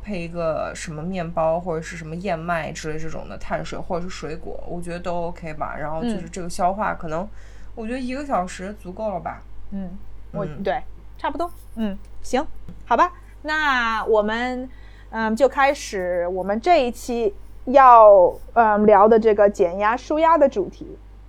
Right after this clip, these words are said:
Speaker 1: 嗯。
Speaker 2: 嗯。
Speaker 1: 啊，对，一个平台有好几个听众都说我们就好像英文比较多。呃，然后我想跟大家说是，首先就是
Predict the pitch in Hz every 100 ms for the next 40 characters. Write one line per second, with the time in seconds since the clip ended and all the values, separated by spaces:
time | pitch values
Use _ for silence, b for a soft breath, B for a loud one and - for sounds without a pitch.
0 | - - - - - 254 214 240 220 233
1 | b b b b 247 247 277 240 165 -
2 | 214 185 - - 160 180 190 165 170 175
3 | 135 - 147 180 151 156 - 185 196 180
4 | 165 175 180 - 180 170 160 131 139 147
5 | - b b b 208 180 151 165 - 208
6 | 220 196 175 180 113 139 - 170 170 175
7 | - b b b b - 180 170 160 151
8 | 131 - - 175 170 180 214 208 180 170
9 | 185 220 247 165 170 226 226 233 247 262
10 | 254 190 160 240 254 269 262